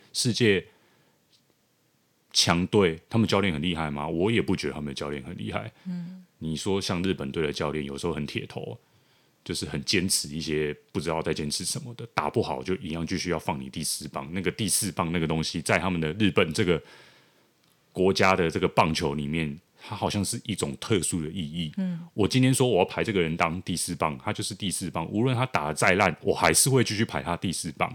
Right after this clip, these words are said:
Speaker 2: 哦。
Speaker 1: 我不会，不会为了他打不好，我把他换掉。
Speaker 2: 嗯。
Speaker 1: 没有。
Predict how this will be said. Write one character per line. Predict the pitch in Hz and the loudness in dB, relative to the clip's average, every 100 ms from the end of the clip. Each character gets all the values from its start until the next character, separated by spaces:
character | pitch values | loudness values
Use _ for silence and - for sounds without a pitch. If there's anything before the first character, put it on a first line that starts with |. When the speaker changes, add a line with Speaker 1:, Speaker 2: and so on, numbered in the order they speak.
| - | -8
Speaker 2:
哦。 | 151 143 139 139 143 139 | -10 -8 -10 -10 -10 -4
Speaker 1:
我 | 107 | -4
不 | 156 127 | 4 6
会， | 160 147 - - | 8 6 4 -6
不 | - 123 | 0 4
会 | 151 | 6
为 | 143 139 | 6 6
了 | 104 | 6
他 | 123 | 4
打 | 80 | 4
不 | 80 | 4
好， | 92 82 | 6 6
我 | |
把 | 80 | 4
他 | 78 | 0
换 | 78 78 | 2 2
掉。 | 78 78 76 | 4 0 0
Speaker 2:
嗯。 | - 175 | -8 -8
Speaker 1:
没 | 92 82 | -4 -4
有。 | 85 | -4